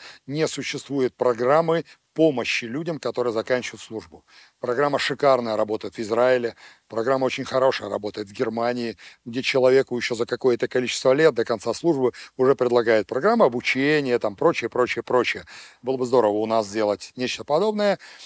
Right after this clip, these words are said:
но есть как есть. Э, все происходит по-разному. Человек с сильной самомотивацией, с целеустремленный, он идет дальше учиться, осваивает какие-то новые,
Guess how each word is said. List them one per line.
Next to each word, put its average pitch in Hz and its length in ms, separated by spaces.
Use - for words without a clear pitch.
но 220 600
есть 151 320
как 131 220
есть. 185 420
Э, 131 680
все - 180
происходит 131 500
по-разному. 147 520
Человек 151 380
с - 120
сильной 185 300
самомотивацией, 156 1000
с - 40
целеустремленный, 151 960
он 233 160
идет 180 180
дальше 131 320
учиться, 123 420
осваивает 131 460
какие-то 113 440
новые, 117 520